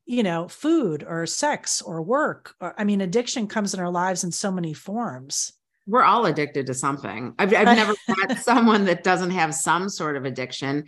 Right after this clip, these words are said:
Speaker 2: It's whether you can manage it or not. And if it's something like alcohol or drugs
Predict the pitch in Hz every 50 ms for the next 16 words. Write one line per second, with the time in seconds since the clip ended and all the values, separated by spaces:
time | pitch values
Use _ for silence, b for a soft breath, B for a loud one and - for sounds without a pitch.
0 | B B B B B - 170 180 185 190 185 185 180 180 175 190 185 180 180 170
1 | 170 165 - 185 - 147 143 143 151 175 175 156 - 143 123 123 - - 143 135
2 | 135 113 107 107 113 - - - 135 139 135 127 127 - - - _ _ _ _
3 | _ _ _ _ - - 165 - 185 175 - - 226 277 - 190 180 165 156 -
4 | - - 151 151 - 170 165 160 151 147 151 139 143 135 139 143 139 135 139 147
5 | 165 165 156 - -